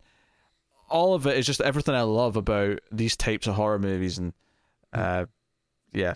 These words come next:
Speaker 1: I, I love it. And yeah, Frank Darabont, like, he, you know, between this and Shawshank,
Speaker 2: Mm.
Speaker 1: and then slightly to a lesser extent, but Green Mile is still fantastic. Like, you know,
Speaker 2: Yeah.
Speaker 1: the, the, the, the dude, like, makes these movies out of Stephen King's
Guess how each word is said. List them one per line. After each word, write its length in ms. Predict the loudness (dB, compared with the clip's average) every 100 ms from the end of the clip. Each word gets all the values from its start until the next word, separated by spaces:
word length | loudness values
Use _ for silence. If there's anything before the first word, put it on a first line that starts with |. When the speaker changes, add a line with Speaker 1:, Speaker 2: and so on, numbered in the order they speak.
| -4
Speaker 1:
I, 120 | -4
I 240 | -2 0 0
love 240 | 0 0
it. 80 | -2
And 100 | 0
yeah, 120 | 0
Frank 260 | 0 0 0
Darabont, 500 | 0 0 0 -2 -2
like, 200 | -6 -6 _
he, 200 | -4 -4 -4
you 80 | -6
know, 100 | -6 -6 -4
between 360 | 0 2 2
this 240 | 2 0 -2
and 80 |
Shawshank, 520 | 0 0 2 0 0 0
Speaker 2:
Mm. 20 |
Speaker 1:
and 80 | 0
then 200 | -2 -6
slightly 300 | -2 2 2
to 140 | 2 2
a 20 |
lesser 240 | 2 0
extent, 320 | -2 0 0 0
but 120 | 0
Green 180 | 0 2
Mile 220 | 2 0
is 60 |
still 180 | -2 -2
fantastic. 640 | -2 -4 -2 -4 -4 -10 -4
Like, 140 | -4 -4
you 80 | -2
know, 140 | -4 -4 _
Speaker 2:
Yeah. 140 | -2 -2 -6 -4
Speaker 1:
the, 160 | -2
the, 120 | -2 -2
the, 140 | 0
the 160 | 0 0
dude, 320 | 2 0 -2 -12 -4
like, 160 | -2 0
makes 300 | 0 0 -2
these 180 | -2
movies 520 | 0 0 2 0 0 0
out 120 | 0
of 60 | 0
Stephen 260 | 0 -2 0
King's 360 | 0 0 -2